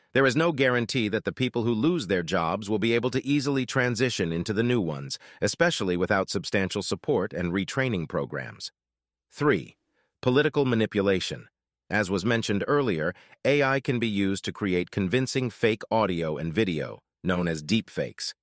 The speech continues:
This could be used for political manipulation, to spread misinformation,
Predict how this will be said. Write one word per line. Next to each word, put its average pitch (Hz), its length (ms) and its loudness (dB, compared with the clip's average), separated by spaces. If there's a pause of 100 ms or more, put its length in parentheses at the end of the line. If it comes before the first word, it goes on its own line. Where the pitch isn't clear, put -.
(460)
This 156 200 2
could 165 160 0
be 151 100 2
used 104 380 2
for 104 120 0
political 110 400 2
manipulation, 107 760 0 (300)
to 104 100 0
spread 117 320 4
misinformation, 110 840 0